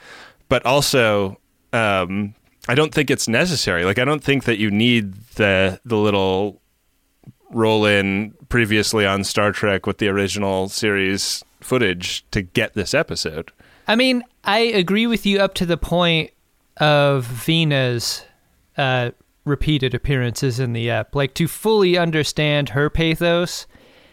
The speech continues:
Speaker 2: I think this pre-roll is pretty useful. Also, does Jeffrey Hunter get royalties from that?
Speaker 1: Oh.
Speaker 2: Or the, or the estate of Jeffrey Hunter, I should say.
Speaker 1: I don't know. Is that who, who, uh,
Speaker 2: That's who played
Speaker 1: who's
Speaker 2: O G Pike.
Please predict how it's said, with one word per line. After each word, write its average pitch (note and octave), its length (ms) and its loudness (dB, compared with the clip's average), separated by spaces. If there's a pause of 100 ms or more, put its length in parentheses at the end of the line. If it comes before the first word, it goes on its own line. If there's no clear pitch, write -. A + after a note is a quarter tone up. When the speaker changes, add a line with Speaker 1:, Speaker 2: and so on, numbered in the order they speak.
(220)
Speaker 2:
I D3+ 100 0
think E3+ 380 0
this D3+ 580 -2 (1120)
pre-roll C#3+ 840 2
is C3+ 380 0
pretty C#3 280 -4
useful. A#2+ 600 -6 (540)
Also, C#4 380 0
does A3 240 0
Jeffrey B3+ 360 2
Hunter G3+ 320 -2
get G3+ 220 -2
royalties E3 520 0
from G#3+ 180 -2
that? A3+ 300 -4 (680)
Speaker 1:
Oh. C3 160 2
Speaker 2:
Or F3 100 4
the, G3+ 60 2
or F#3+ 160 4
the F3 180 2
estate D#3+ 420 2
of F3 80 0
Jeffrey F#3 340 0
Hunter, F#3 300 0
I G3 100 0
should F#3 200 -8
say. G3+ 260 -4 (280)
Speaker 1:
I A#2 100 0
don't A#2+ 120 2
know. C3+ 180 2
Is F#2 80 -2
that G#2+ 160 0
who, G#2 320 -6 (100)
who, A2+ 320 -2
uh, G2+ 400 -2
Speaker 2:
That's E3+ 160 -2
who F#3 80 0
played E3+ 280 0
Speaker 1:
who's - 80 -2
Speaker 2:
O D#3+ 120 4
G D3 180 -2
Pike. D3 520 -2